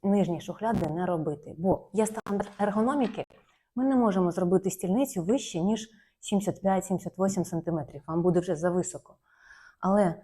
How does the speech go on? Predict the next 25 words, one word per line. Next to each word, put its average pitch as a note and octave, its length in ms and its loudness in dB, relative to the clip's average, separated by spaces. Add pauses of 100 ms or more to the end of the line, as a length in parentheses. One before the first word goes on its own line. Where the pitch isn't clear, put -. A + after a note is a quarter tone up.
(140)
і F#3+ 80 -4
шухляду A3 420 2
ми G3+ 100 6
не G3 80 6
можемо G3 340 4
зробити F#3+ 340 2
дуже F3 220 2
коротенько, F#3+ 520 -2
бо F3+ 80 -4
там F#3 340 -4
всередині G3+ 440 0
нічого F3+ 360 -2
не E3+ 100 0
залишиться. - 760 -6 (300)
Бачите, F#3 280 4
тут F#3+ 220 0
вона F#3 200 2
ще F#3 160 -4
нормальна, G3 480 2 (200)
а - 60 -8 (220)
якщо F3 280 0
ми F#3+ 100 4
зробимо F3+ 380 4
її F3+ 120 4
менше, C4 460 -2